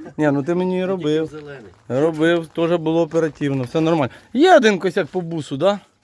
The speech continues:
Speaker 1: Але сказав, війна кончиться, потім зробимо вже парадного, всього красивого.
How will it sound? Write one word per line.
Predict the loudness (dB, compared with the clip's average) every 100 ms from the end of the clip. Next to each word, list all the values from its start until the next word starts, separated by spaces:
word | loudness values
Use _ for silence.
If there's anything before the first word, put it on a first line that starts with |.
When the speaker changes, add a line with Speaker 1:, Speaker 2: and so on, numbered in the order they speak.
| _ _ _ _ _ _ _ _ _
Speaker 1:
Але | 2 4
сказав, | 2 0 0 2
війна | 2 2
кончиться, | 0 -2 -2 -4
потім | -2 -2
зробимо | -2 -2 0
вже | 0
парадного, | 2 2 2 0 -4
всього | -4 -4 -4
красивого. | -6 -4 -2 -2 -4